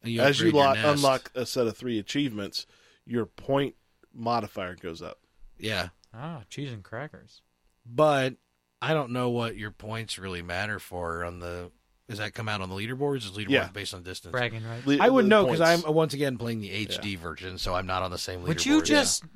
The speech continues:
Speaker 3: downgrade
Speaker 1: <laughs>
Speaker 3: once in your life?
Speaker 2: Yeah, the,
Speaker 1: I,
Speaker 2: the,
Speaker 1: uh,
Speaker 2: you get points by
Speaker 1: I'm already so
Speaker 2: distance.
Speaker 1: invested.
Speaker 2: <laughs>
Speaker 1: I can't backtrack now.
Speaker 3: I only know how to play H D.
Speaker 1: I'm beating the one other friend I have with an iPad.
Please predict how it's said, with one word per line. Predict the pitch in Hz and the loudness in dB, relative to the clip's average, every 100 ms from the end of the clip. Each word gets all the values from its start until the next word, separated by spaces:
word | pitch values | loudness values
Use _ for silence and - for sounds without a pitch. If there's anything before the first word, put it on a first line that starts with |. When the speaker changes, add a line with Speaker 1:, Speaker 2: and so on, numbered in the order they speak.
| 135 | -8
Speaker 3:
downgrade | 143 143 147 151 143 147 147 147 147 | -4 -2 -2 -4 -4 -4 -6 -10 -8
Speaker 1:
<laughs> | - - - 139 | -2 -2 -2 -4
Speaker 3:
once | 127 170 160 | 0 0 0
in | 139 | -4
your | 127 | -6
life? | 117 113 | -4 2
Speaker 2:
Yeah, | 139 | 4
the, | |
Speaker 1:
I, | 208 233 | 6 6
Speaker 2:
the, | 233 240 233 208 | 6 8 8 6
Speaker 1:
uh, | 151 120 | 2 0
Speaker 2:
you | 160 | 2
get | 160 220 | 4 4
points | - 185 175 | 4 2 2
by | - 139 127 123 | 0 2 2 4
Speaker 1:
I'm | 240 254 | 4 6
already | 277 262 240 | 6 8 6
so | - 226 220 | 8 10 10
Speaker 2:
distance. | 202 | 10
Speaker 1:
invested. | 190 202 202 202 170 135 127 - | 8 8 8 6 6 4 -2 -6
Speaker 2:
<laughs> | - | -2
Speaker 1:
I | - - 220 - | -2 2 0 4
can't | 247 190 | 2 8
backtrack | 202 202 - 180 170 | 6 6 2 2 2
now. | 170 175 170 160 135 - | 2 4 6 4 0 -4
Speaker 3:
I | 220 | 0
only | 240 247 262 247 | 2 2 4 4
know | 247 220 | 6 4
how | 226 | 2
to | 233 | 0
play | - 226 226 | 0 2 2
H | 208 208 - - | 2 0 -2 -6
D. | 214 208 190 113 | -4 -2 -2 0
Speaker 1:
I'm | 180 185 | 0 4
beating | 226 226 196 | 6 6 6
the | 180 | 6
one | 175 180 | 6 6
other | 180 175 | 6 4
friend | 165 175 165 | 4 4 6
I | 160 | 6
have | 156 156 | 6 4
with | 151 | 4
an | 151 | 2
iPad. | 151 147 151 143 131 | 2 2 2 2 2